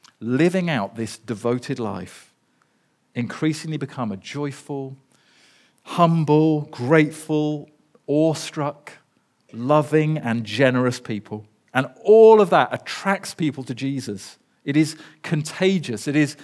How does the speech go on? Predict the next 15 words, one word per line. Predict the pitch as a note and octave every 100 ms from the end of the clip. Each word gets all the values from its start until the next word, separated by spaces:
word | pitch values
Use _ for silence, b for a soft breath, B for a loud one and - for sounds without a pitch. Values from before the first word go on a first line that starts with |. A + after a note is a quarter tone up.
| B B2+
it | C#3+
is | D3 -
irresistible | E3+ D#3+ C3 D3 F#3+ - B2+ B2
in | A#2
the |
hands | A#2 C#3 C#3
of | C#3
the | D3
Spirit. | - A#2+ G#2 C3
And | B2+
so | - C#3 C3+ B B B _
it | C#3+ C3+
bears | D3 D3 D3+ D3
eternal | B2+ - C3+ B2+ B2+
fruit, | - A2 G#2